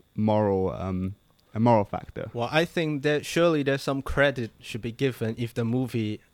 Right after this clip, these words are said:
Speaker 2: kind of provokes a deeper, you know, thought about certain, you know, sociological, I don't know, global issue, like,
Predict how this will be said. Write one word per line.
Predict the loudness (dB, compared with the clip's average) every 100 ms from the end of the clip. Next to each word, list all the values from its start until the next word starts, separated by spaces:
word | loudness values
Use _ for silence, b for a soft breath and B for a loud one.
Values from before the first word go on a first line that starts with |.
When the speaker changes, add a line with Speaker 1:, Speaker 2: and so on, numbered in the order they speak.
| -12
Speaker 2:
kind | -6 -6
of | -6
provokes | -10 -6 2 4 2 -2 -16 b b b b b -10
a | -8
deeper, | -2 -2 -2 0 0 0 -4 -10 _ _ _ _ _ _
you | -12
know, | -10 -10
thought | -14 -10 -2 0 0 -6
about | -8 -6 -4
certain, | -6 -6 -8 -10 _
you | -14
know, | -12 -12
sociological, | -8 -4 -2 -4 -4 -4 -4 -6 -14 -14 -14
I |
don't | -12 -12
know, | -12
global | -6 -4 -4 -4
issue, | -6 -8 -10 -10
like, | -10 -10 -12